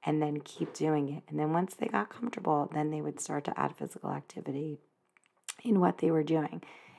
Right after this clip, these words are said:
And so then at that point, you know, they were able to get more and more confidence in what they were doing. And then it, they, they were already used to being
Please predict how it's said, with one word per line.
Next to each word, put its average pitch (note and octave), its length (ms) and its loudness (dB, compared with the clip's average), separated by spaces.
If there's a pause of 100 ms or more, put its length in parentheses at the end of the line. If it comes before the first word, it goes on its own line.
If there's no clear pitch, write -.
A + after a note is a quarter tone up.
(140)
And E3+ 200 6
so E3 560 8
then D#3+ 480 4
at D#3 160 -2
that - 200 4
point, D#3 500 0
you F3+ 120 2
know, D#3 240 4
they D#3+ 120 4
were D#3 140 6
able D#3+ 300 2
to - 140 -12
get D#3 180 0
more D3+ 240 0
and D3 100 -2
more C#3+ 140 -2
confidence F#3 760 0
in - 140 -2
what D3+ 160 -2
they D3+ 140 0
were C#3+ 160 0
doing. C#3+ 560 -2 (540)
And F3 240 8
then F3+ 160 8
it, F3 120 4 (460)
they, F#3+ 100 12 (200)
they G3 120 12
were F3+ 260 4
already G3+ 300 4
used F3 580 -2
to F3 100 0
being D3+ 440 -2